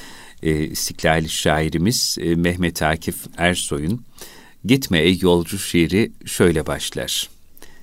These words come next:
"Gitme ey yolcu, beraber oturup ağlaşalım.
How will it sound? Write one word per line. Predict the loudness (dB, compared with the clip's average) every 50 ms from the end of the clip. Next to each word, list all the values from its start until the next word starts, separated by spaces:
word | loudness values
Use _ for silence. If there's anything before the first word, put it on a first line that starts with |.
| -12 -2
"Gitme | -2 -2 -2 0 0 0 0
ey | 4 4 4 4 4
yolcu, | 2 -2 -2 -4 -6 -4 0 0 0 0 -2 -10 -20 -20 -20 -20 -20 -14 -4 0
beraber | 2 4 4 4 4 4 4 4
oturup | 4 4 0 0 0 0 0 0 2
ağlaşalım. | 0 0 0 0 -2 -4 -2 -2 -4 -2 -4 -4 -6 -8 -10